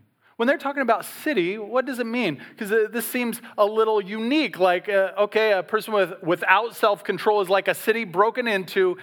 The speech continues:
and left without walls. So does that mean they're conquered? Like, what are we saying? Well, uh, let's break that down a little bit. For us to get a visual aid, this is what,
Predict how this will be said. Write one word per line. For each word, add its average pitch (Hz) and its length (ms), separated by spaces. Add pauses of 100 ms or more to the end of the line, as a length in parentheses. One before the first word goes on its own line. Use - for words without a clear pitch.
(120)
and 170 140
left 202 280
without 180 360
walls. 143 360 (260)
So 214 240
does 175 160
that 180 180
mean 165 320 (160)
they're 131 160
conquered? 247 1040
Like, 208 220
what 262 120
are 269 40
we 240 100
saying? 117 380 (640)
Well, 220 340 (320)
uh, 196 280
let's 214 180
break 226 240
that 170 160
down 135 240
a 127 60
little 120 180
bit. 117 260 (840)
For 202 120
us 208 120
to 233 80
get 202 160
a 190 60
visual 185 680
aid, 151 400
this 165 200
is 156 160
what, 147 460